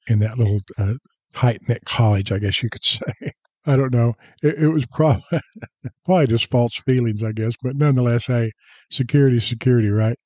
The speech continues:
But anyway, through, uh, oh, I don't know, I guess, gosh, all of high school in that, at that little old house there. And I'll never forget, you know, we hadn't lived there very long, and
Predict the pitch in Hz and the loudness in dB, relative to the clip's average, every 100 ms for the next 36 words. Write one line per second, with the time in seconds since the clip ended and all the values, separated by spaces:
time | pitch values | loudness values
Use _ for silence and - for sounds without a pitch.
0 | _ 139 139 123 113 113 107 - 156 143 | _ 0 2 2 0 -2 -4 -2 0 2
1 | 139 151 147 127 120 120 107 123 - 135 | 2 -2 -4 -2 -2 -4 -8 -16 -18 -6
2 | 127 123 117 127 113 110 104 113 - - | 0 2 4 2 2 0 0 -2 -2 -6
3 | - _ 117 117 110 113 123 98 110 - | -8 _ -2 0 0 0 0 0 -2 -2
4 | - 104 101 101 107 117 107 117 107 120 | -4 -4 -4 -4 -8 -10 -10 -8 -10 -6
5 | 107 104 104 - 113 110 - 107 107 104 | -4 -4 -4 -6 -6 -4 -6 -6 -6 -6
6 | 101 - 117 113 113 98 107 117 120 120 | -10 -8 0 2 2 0 0 0 0 0
7 | 113 123 120 117 107 107 107 104 107 107 | 2 0 0 -2 -2 -2 0 0 0 0
8 | 107 104 | -2 -4